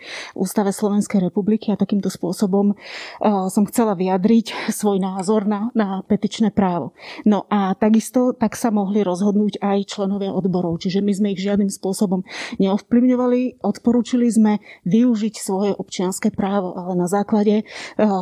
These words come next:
osobného rozhodnutia. Čiže, ehm, no, ako ste sa pýtali, že či sme posielali petičné hárky a podobne, tak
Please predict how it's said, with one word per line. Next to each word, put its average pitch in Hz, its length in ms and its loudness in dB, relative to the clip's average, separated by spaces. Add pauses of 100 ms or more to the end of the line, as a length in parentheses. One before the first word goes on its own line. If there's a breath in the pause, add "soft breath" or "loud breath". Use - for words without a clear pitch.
(160)
osobného 196 480 0
rozhodnutia. 180 560 -2
Čiže, 196 320 2 (320 loud breath)
ehm, 202 560 0 (160)
no, 220 80 2
ako - 320 -2
ste 208 160 -2
sa 202 160 0
pýtali, 196 320 0
že 185 80 -8
či 196 160 -6
sme 208 80 4
posielali 190 480 -4
petičné - 480 -2
hárky 180 320 -2
a - 80 -6
podobne, 185 400 0
tak - 320 -4